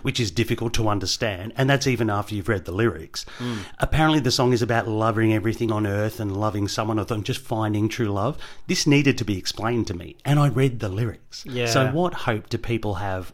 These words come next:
Speaker 1: on the, the one night they get to see it, you know?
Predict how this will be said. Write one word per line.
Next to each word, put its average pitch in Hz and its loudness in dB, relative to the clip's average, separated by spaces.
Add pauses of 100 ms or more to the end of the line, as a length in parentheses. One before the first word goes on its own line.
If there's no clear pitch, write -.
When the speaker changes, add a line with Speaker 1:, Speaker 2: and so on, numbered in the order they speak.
Speaker 1:
on 98 -2
the, 95 -4 (120)
the 107 -2
one 98 -2
night 95 -4
they 104 -4
get 98 -8
to - -6
see 135 -2
it, - -12 (120)
you 110 -2
know? 85 -12